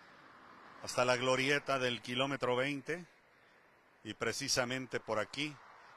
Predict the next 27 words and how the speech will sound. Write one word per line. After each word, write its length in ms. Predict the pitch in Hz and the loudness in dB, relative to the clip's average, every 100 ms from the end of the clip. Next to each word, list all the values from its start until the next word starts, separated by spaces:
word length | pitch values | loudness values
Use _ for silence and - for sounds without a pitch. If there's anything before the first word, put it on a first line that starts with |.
| - | -8
es 100 | 113 | -4
donde 220 | 131 117 | -2 0
están 300 | 110 127 127 | 2 2 2
trabajando 520 | 120 113 107 123 120 | 2 0 2 0 0
los 200 | 113 101 | -2 -2
migrantes. 580 | 104 104 113 110 104 - | -2 -2 -2 -4 -6 -8
Aquí 200 | 104 143 | -6 -6
está 200 | 139 143 | -4 -2
el 80 | 123 | 0
albergue, 600 | 113 113 131 127 143 143 - - - | -2 0 -2 -2 -6 -10 -16 -20 -18
esas 200 | 127 131 | -12 -6
son 160 | 139 135 | -4 0
las 180 | 131 131 | 0 2
áreas 340 | 131 135 127 | 2 2 0
que 240 | - 123 123 | 4 6 8
han 260 | 139 143 - | 6 2 0
ellos 320 | 131 131 127 | 2 4 2
reconstruido, 1040 | 117 - 120 - 123 120 131 127 135 143 - - - - | 2 0 -2 0 0 2 2 2 0 -2 -10 -20 -20 -14
se 200 | - 123 | -2 0
limpiaron 720 | 113 117 113 123 135 143 139 131 | 2 0 -2 4 6 6 4 0
estas, 640 | 131 - 131 113 - - - - - - - - | -2 0 2 0 -4 -8 -20 -20 -20 -20 -16 -12
esta 160 | - | -8
especie 360 | 139 - 135 139 | -4 -2 0 0
de 120 | 120 | 0
maceteros, 960 | 110 110 117 - 135 131 135 - - - | 0 -2 -2 0 0 0 -4 -8 -10 -8
de 100 | 110 | -4
jardineras, 880 | 117 110 113 120 127 135 147 - | -2 -2 -4 -2 -2 -2 -4 -10